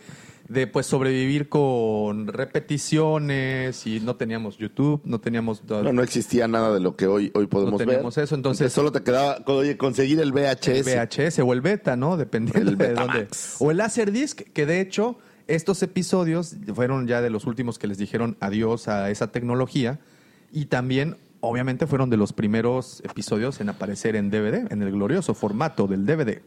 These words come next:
Speaker 2: No, que, que además el release del D V D fue como, "Wow, van a
Speaker 1: Claro,
Speaker 2: liberarlos en
Speaker 1: y, y
Speaker 2: D V D".
Speaker 1: creo que fue de las películas en donde más disfrutamos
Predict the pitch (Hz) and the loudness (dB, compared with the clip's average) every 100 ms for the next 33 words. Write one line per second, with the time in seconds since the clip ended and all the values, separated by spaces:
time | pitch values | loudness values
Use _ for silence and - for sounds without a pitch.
0 | - - 143 127 - - 120 120 135 147 | -2 -2 2 0 0 0 2 2 0 -2
1 | - 127 120 113 110 117 127 151 143 123 | 0 2 2 2 4 4 4 4 2 2
2 | 131 127 123 120 123 117 101 64 98 - | 4 4 2 2 0 2 2 0 -2 -2
3 | 98 92 92 78 76 - 117 110 - 135 | -2 0 0 0 -2 -2 0 0 0 2
4 | 165 143 123 - 90 - - 101 95 - | 2 4 4 2 -2 -4 0 0 0 0
5 | - - 214 202 196 202 170 143 - 165 | -2 -2 -4 -2 -2 0 0 -2 0 0
6 | 165 175 - 127 123 135 - - - 120 | 2 2 2 2 2 -4 -10 -18 -4 0
7 | 113 113 110 113 127 131 131 143 147 143 | 2 2 2 0 0 -2 -2 -6 -6 -4
8 | - 143 127 131 | -2 0 0 -4